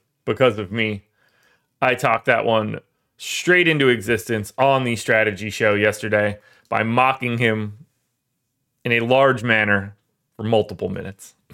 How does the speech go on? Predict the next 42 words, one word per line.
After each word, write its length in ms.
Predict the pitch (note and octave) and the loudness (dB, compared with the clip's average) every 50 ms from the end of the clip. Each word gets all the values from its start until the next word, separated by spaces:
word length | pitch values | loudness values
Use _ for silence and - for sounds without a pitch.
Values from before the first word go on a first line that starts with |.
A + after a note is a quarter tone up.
| - - _ _ _ D#3+ - - | -20 -20 _ _ _ -16 -16 -10
<laughs> 600 | _ G#3+ - - _ _ _ - - - - _ | _ -10 -10 -10 _ _ _ -20 -20 -20 -20 _
Should 320 | - - - - A#3 G#3 | -8 -8 -2 -2 2 2
have, 160 | G#3+ F3 D3+ - _ _ _ _ _ _ | 2 0 0 -6 _ _ _ _ _ _
should 360 | _ - - - - B3 C#4+ D4+ | _ -8 -4 -2 0 2 2 2
have 120 | D#4 B3 | 0 0
known. 480 | C4 C4+ C4+ C#4+ D4 C#4 G3+ C3 G#2 F2 - _ _ _ _ _ | 2 2 2 4 4 2 0 0 -4 -8 -12 _ _ _ _ _
Should 280 | _ - - - F#3+ G3+ | _ -8 -2 0 2 4
have 100 | G3+ F#3+ | 4 6
locked 260 | F#3 F#3 F#3 F#3 - | 6 4 4 2 2
that 220 | F3+ F3 E3+ D#3+ | 2 2 2 2
one 180 | E3 E3 D#3 D#3 | 2 2 4 4
in. 360 | D#3 D#3 D3+ D3+ D3+ D3 C3+ - _ _ _ _ _ _ _ - | 4 4 4 2 0 -4 -6 -10 _ _ _ _ _ _ _ 2
Everybody 560 | D3 D3+ D3 E3 D#3+ C#3 D#3 D#3 D3+ D3+ D3+ | 2 4 4 2 2 4 4 4 4 4 4
that 140 | C#3 C#3+ B2+ | 4 4 4
watches 480 | C3+ C#3 C3+ C3 B2+ - - A#2+ G#2+ | 4 4 4 4 2 0 -4 -4 -4
should 160 | - - C3 A#2 | -4 -4 -4 -4
have 80 | G#2+ | -2
known 320 | A#2 A#2+ A2+ A2+ A2 A2 G2+ | -2 0 0 0 0 2 2
better. 420 | A2 G#2+ G#2 G#2 G2+ G2+ G#2+ - _ _ _ _ _ _ _ _ _ _ _ | 2 4 4 2 0 -2 -8 -14 _ _ _ _ _ _ _ _ _ _ _
Big 240 | - C#3 C#3 C3+ A#2 | 2 2 2 2 2
day 220 | B2 B2+ B2 A#2+ | 2 2 4 4
out 100 | A#2 A2+ | 4 4
of 80 | A2 A2 | 2 2
Nesmith. 600 | A2 A2 G#2+ G2+ - A#2 A2 G#2+ G#2+ G2+ - _ _ _ _ _ _ _ _ _ _ _ _ _ _ _ _ _ _ _ _ _ | 0 -2 -6 -6 -6 -6 -4 -4 -4 -4 -6 _ _ _ _ _ _ _ _ _ _ _ _ _ _ _ _ _ _ _ _ _
Doesn't 260 | - D#3 F#3 G#3 A3+ A3+ | 2 2 2 4 2 2
look 120 | A#3+ G#3+ | 2 4
like 120 | A#3 A3+ | 4 4
we're 120 | G3+ G#3+ G#3 | 4 4 4
gonna 120 | G#3+ G#3+ | 4 4
get 140 | G#3 G#3 G3+ | 4 4 2
a 40 | F#3+ | 2
Joel 560 | D#3+ B2+ E3 F3+ G3 G3+ G3 G3 G3+ G3 G3 | 2 2 4 6 6 6 6 6 4 4 2
Embiid, 720 | F#3+ F#3 F3 F3 F#3 F#3+ G3 F#3 D#3+ E3 - D#3 D3 - - | 2 0 -2 -2 -2 -2 -2 -2 -2 -2 -4 -6 -8 -2 0
uh, 420 | C#3+ C3+ C#3 C#3+ C#3+ C#3+ D3 C#3+ - | 2 4 6 6 6 6 4 4 4
M 180 | E3 F3+ F#3 | 2 2 2
V 200 | E3 E3+ E3+ D#3+ | 0 -2 -4 -4
P 260 | C3+ - F3 F3+ A3+ | -4 -4 -4 -4 -4
season. 480 | A3+ - - B2 A2+ G#2 A#2 A#2+ B2 B2 | -6 -6 -4 -6 -6 -4 -6 -8 -8 -10
So 240 | - - C3+ B2+ B2+ | -6 -2 -2 -2 0
get 320 | B2 C#3+ D#3 D3+ - - | 0 -2 -2 -2 -4 -2
your, 280 | E3+ E3 D#3+ D#3 D3+ D3 | 0 2 2 4 4 4
uh, 360 | D3 C#3+ C#3 C#3 C#3 C3+ B2+ | 4 4 4 2 2 0 -2